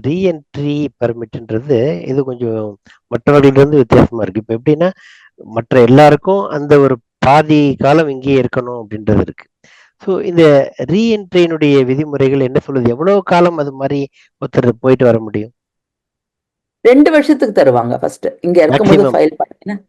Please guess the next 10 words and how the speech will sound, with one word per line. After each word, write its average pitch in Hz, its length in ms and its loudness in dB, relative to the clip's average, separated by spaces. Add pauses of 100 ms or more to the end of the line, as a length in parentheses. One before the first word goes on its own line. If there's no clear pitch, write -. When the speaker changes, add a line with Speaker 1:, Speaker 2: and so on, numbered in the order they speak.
(380)
Speaker 1:
மேக்ஸிமம் 165 380 -2
ரெண்டு 110 260 -4
வருஷமா? 113 280 -16 (760)
Speaker 2:
ஆமா, 254 140 0
மேக்ஸிமம் 196 520 0
ரெண்டு 165 140 0
வருஷம் 165 320 -4
தான் 175 100 -4
தருவாங்க. 147 400 0
இல்லாட்டி 185 360 0